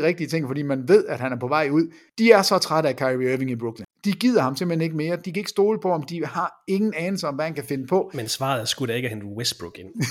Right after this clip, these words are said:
Speaker 2: Altså,
Speaker 1: <laughs>
Speaker 2: hej Durant,
Speaker 1: Nej.
Speaker 2: her er ham, som du ikke gad at spille med. Spil med ham igen. Det er det dummeste, jeg nogensinde har hørt.
Speaker 1: <laughs> Jamen, det er, kunne du ikke lige se, det skete? Altså, det kunne være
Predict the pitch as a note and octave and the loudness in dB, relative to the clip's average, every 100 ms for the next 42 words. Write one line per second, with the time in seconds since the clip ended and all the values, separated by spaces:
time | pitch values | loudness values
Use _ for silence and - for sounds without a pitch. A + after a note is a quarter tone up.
0 | - - C6+ C6+ - - - - B3+ - | -6 -6 -2 4 4 4 0 2 0 0
1 | - C4+ - - D#4+ - D3 G3 E3+ C3+ | 0 -2 -2 -4 -4 0 0 2 4 4
2 | C#3 - - D3+ D3+ D#3+ D3+ C#3+ D3 C3+ | 6 6 8 6 4 0 0 -4 -2 -2
3 | A2+ - C#3 A2+ - - F3 A#2+ A#2+ A2+ | -4 -6 -6 -6 -6 0 2 2 0 0
4 | - A#2+ C#3+ B2 B4 - - A#2 G#2+ - | -2 0 -4 -2 -6 -6 -4 -2 -2 -2
5 | C3 C#3+ - A2 A#2 A#3+ A#2 A2 G#2 G#4 | 0 0 -2 -2 4 4 4 2 -2 -4
6 | F#4+ F4 _ _ _ - - - - - | -2 -6 _ _ _ -18 -18 -20 -14 -2
7 | D4 C4 A#3+ A#3 A3 E4 - A3 A#3+ A3+ | 0 2 4 6 4 0 -10 2 4 4
8 | B3 A3 C4 B3+ F#3 F#3 G3 A3 F3 F3 | 4 2 4 2 2 -2 -2 0 0 0
9 | E3 F3+ F3 C#3 C#3 D3+ | 0 0 0 -4 -2 -4